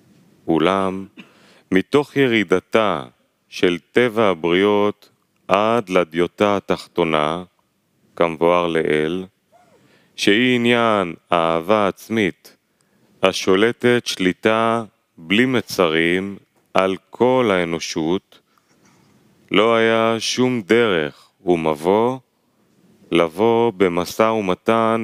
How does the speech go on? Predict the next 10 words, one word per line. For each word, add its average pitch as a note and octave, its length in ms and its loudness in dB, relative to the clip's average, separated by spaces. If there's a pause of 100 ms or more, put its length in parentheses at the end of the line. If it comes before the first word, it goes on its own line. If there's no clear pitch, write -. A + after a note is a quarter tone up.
עמהם F2+ 720 0 (680)
ולהבינם, F2 1000 -2 (760)
שיכריעו B2 1080 -2 (460)
ויסכימו F#2 1080 -2 (640)
לקבל G2 580 0
על G#2+ 140 2
עצמם, F2 760 -2 (640)
אפילו C3+ 540 0
בהבטחה A2 680 -2
בעלמא, G#2 600 -2